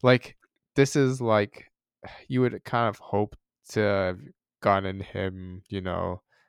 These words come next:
for a little bit longer, but at least to keep his rights, I guess, at the end of this. But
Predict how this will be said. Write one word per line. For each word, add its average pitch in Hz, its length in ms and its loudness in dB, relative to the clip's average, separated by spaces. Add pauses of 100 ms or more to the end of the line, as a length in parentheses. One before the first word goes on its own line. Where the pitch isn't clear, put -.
(120)
for 101 180 -2
a 92 40 -2
little 95 260 -2
bit 127 180 -4
longer, 139 480 -4
but 120 120 -2
at 113 60 -2
least 185 200 -6
to 165 80 -8
keep - 260 -8
his 104 180 -4
rights, 95 400 -6
I 160 80 -2
guess, 185 400 -8
at 190 100 -14
the 180 140 -6
end 170 120 -4
of 175 100 -8
this. 185 240 -8
But - 280 -8